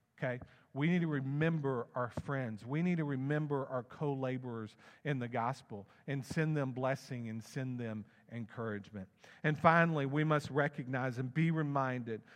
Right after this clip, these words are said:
as we have walked through this book of Hebrews, what we have read time and time again and what we have looked at time and time again is that our God is a God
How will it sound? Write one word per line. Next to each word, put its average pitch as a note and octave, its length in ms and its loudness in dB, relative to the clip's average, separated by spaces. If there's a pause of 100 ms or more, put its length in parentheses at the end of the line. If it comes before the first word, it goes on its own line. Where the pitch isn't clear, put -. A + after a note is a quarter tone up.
(120)
as D3 200 4
we D3+ 160 2
have C#3+ 140 2
walked D3+ 600 4
through D#3 140 2
this D3 180 2
book D3+ 260 0
of C3+ 80 -4
Hebrews, B2+ 460 -4
what C3 180 -4
we C#3+ 120 0
have B2 180 -2
read D3 360 2
time D3+ 360 -2
and D3 100 -4
time C#3+ 240 -2
again C3+ 380 -4
and B2+ 160 -4
what C3 100 -6
we C3 80 -6
have A#2 140 -4
looked C#3+ 280 -2
at D3 200 -2
time C#3+ 260 -4
and C#3 80 -6
time C3+ 220 -4
again B2+ 320 -6
is B2 140 -6
that B2 140 -4
our B2+ 160 -2
God B2 300 -4
is A2+ 140 -8
a A2+ 40 -8
God A2+ 360 -6